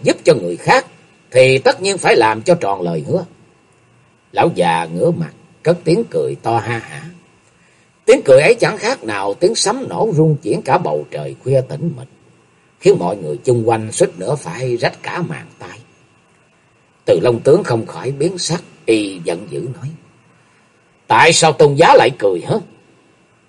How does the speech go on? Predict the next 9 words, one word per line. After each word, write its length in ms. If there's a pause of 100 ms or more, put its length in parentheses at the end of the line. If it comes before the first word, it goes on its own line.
(920)
Tiếng 200
cười 180
im 260
bặt, 160 (280)
lão 300
già 360
gằn 160 (120)
giọng 240
nói: 220